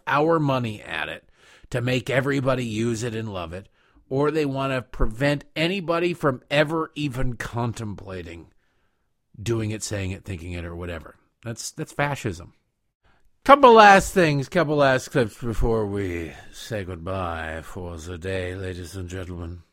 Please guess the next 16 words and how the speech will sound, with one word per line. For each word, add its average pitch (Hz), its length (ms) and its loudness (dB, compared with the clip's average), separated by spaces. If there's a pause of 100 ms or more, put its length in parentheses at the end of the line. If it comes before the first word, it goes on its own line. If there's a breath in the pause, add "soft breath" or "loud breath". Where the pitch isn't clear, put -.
(320)
Second, 107 300 -8
I 101 80 -4
should 104 180 -8
do 107 120 -10
the 101 120 -8
rest 107 240 -4
of 95 80 -8
the 98 100 -10
show 104 280 -2 (520 loud breath)
with 117 260 0
a 120 160 4
vague 131 520 0
French - 560 2
accent, 143 600 -8
you 120 120 -8
see? 165 280 -10